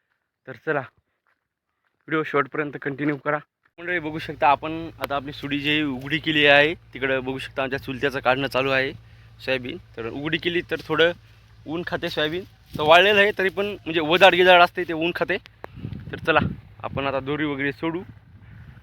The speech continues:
नंतर लगेच आप-, तिकडलं कटर हलर येते, कारण की जास्तीत जास्त अर्धा एक घंट्यामध्ये काढून टाकत सु-, सुडी आपली. आपल्याला काय आता हलर आणाय जागा नाही समजा कुठून, तर आपण या प-, आपली कपाशी बघू शकता इकडं साईडनं छोटं तास आहे, तर या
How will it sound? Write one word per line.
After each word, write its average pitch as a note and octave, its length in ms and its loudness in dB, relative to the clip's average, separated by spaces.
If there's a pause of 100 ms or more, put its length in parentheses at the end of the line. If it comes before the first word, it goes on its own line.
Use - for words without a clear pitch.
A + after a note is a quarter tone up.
(100)
नंतर C#3+ 300 -4
लगेच C#3+ 320 -4
आप-, C#3 200 -2
तिकडलं D#3 380 0 (260)
कटर F#3 240 2
हलर F3+ 260 4
येते, F3 240 0
कारण D#3 240 2
की D3+ 180 -6 (340)
जास्तीत C#3+ 240 -2
जास्त D#3 180 -4
अर्धा C#3+ 260 2
एक C#3+ 100 0
घंट्यामध्ये C#3+ 380 -2
काढून C#3+ 220 2
टाकत B2+ 220 -8
सु-, B2 240 -4
सुडी C3+ 260 -6
आपली. B2+ 200 -4 (720)
आपल्याला D3 320 -8
काय C#3+ 140 6
आता C#3+ 180 2
हलर C3 240 4
आणाय C#3 260 4
जागा B2+ 260 4
नाही C#3 180 2
समजा C3 260 -2
कुठून, B2+ 320 -4 (420)
तर C3 100 6
आपण C3 280 0
या C3+ 300 0 (260)
प-, C3+ 40 -6
आपली C3 420 -4
कपाशी C3 340 -6
बघू C3 340 -4
शकता C3 300 -2
इकडं B2+ 140 2
साईडनं A#2+ 360 2 (100)
छोटं C3+ 220 -6
तास C3+ 180 0
आहे, B2+ 100 2 (600)
तर C#3+ 80 2
या D3 120 4